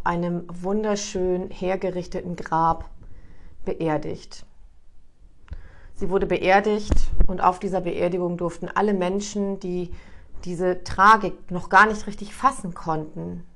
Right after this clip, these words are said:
von dieser wunderschönen, lebenslustigen Frau Abschied nehmen und ihr einen, ja, einen letzten Gruß mit ins Grab geben.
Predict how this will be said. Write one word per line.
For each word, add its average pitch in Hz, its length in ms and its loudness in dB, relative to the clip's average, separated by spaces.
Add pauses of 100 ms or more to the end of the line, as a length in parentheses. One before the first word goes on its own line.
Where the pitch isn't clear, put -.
(280)
von 185 100 -6
dieser 185 300 -2
wunderschönen, 202 960 -2
lebenslustigen 196 1040 0
Frau 170 640 0 (640)
Abschied 202 480 2
nehmen 175 500 -4
und 175 220 -8
ihr 175 200 -2
einen, 165 460 -4 (300)
ja, 190 240 4
einen 175 200 -6
letzten 190 360 -4
Gruß 208 560 -4
mit 185 160 0
ins 196 240 -8
Grab 202 320 0
geben. 165 500 -6